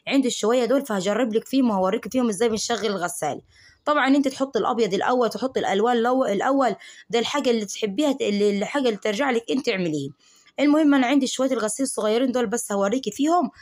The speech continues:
وهوريكي إزاي بنشغل الغسالة. حطينا الهدوم بالشكل دي، وبعد كده فتحنا الحنفية، تسيبي الغسالة تعبي معاكي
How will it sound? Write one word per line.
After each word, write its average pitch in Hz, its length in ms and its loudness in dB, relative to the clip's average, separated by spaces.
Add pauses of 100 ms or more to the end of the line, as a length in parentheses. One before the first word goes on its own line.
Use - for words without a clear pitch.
(200)
وهوريكي 202 360 2
إزاي 220 200 -2
بنشغل 208 380 -2
الغسالة. 151 500 -4 (320)
حطينا - 400 0
الهدوم 240 380 2
بالشكل 233 460 -2
دي، 339 260 0 (500)
وبعد 240 260 0
كده 240 300 -2
فتحنا 247 240 -4
الحنفية، 220 540 -2
تسيبي 262 380 0
الغسالة 196 500 -2
تعبي 190 420 -2
معاكي 262 540 -2